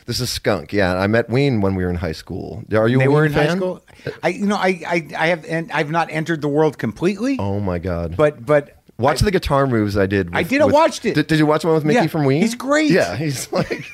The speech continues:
Speaker 1: <laughs> I mean,
Speaker 2: He's like
Speaker 1: it's
Speaker 2: a wizard.
Speaker 1: Yeah, uh, I mean, and, and they were, they were, like, our favorite band, and we kind of came up with them,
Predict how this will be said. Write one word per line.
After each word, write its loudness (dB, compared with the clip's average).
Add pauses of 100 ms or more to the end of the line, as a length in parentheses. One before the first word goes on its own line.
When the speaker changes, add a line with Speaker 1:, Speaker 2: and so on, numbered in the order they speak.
(100)
Speaker 1:
<laughs> -18
I 2
mean, -4 (240)
Speaker 2:
He's -2
like 2
Speaker 1:
it's 4
Speaker 2:
a 4
wizard. 2
Speaker 1:
Yeah, -2
uh, 2
I 2
mean, 0
and, 2
and 2
they 4
were, 4 (840)
they 4
were, 6
like, 4
our 2
favorite -2
band, 0
and -2
we -2
kind -6
of -8
came -4
up -6
with -8
them, -2